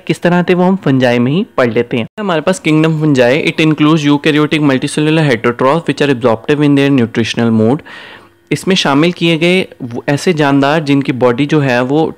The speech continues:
ट्रू न्यूक्लियस यानी, अ, प्रोमिनेंट न्यूक्लियस पे मुश्तमिल थी, एक से ज़्यादा सेल्स थे बॉडी में और हेटरोट्रॉफ थे और अपना खाना दूसरों से हासिल करते थे। Which are absorptive in their nutri-, nutritional mode, ई जी मशरूम्स,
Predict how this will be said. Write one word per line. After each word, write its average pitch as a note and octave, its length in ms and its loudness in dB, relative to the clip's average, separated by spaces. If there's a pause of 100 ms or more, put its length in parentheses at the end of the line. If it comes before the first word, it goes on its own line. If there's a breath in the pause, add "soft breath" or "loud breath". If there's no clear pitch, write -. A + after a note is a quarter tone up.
ट्रू D3+ 180 2
न्यूक्लियस C3+ 400 0
यानी, D3 220 2
अ, D3+ 120 -6
प्रोमिनेंट C3+ 640 2
न्यूक्लियस B2 340 0
पे C#3 300 0
मुश्तमिल B2 520 0
थी, E3+ 260 -4 (180)
एक B2+ 200 0
से - 140 -2
ज़्यादा A#2 520 0
सेल्स B2 560 -4
थे D3+ 220 0
बॉडी B2 320 0
में D3 180 0 (400 loud breath)
और C3+ 120 -2
हेटरोट्रॉफ D3 600 0
थे G3 80 0
और D3+ 160 -2
अपना D3 220 -2
खाना C#3+ 320 0
दूसरों B2+ 380 -2
से G#3+ 240 -4
हासिल C3+ 320 -2
करते A#2 280 -2
थे। A#2+ 140 0
Which - 180 -2
are D#3+ 120 4
absorptive C3+ 500 0
in D3 100 2
their B2+ 160 2
nutri-, A#2+ 380 -2
nutritional A#2+ 440 -2
mode, C#3+ 180 -2
ई B2+ 40 -2
जी B2+ 140 -2
मशरूम्स, A#2+ 540 0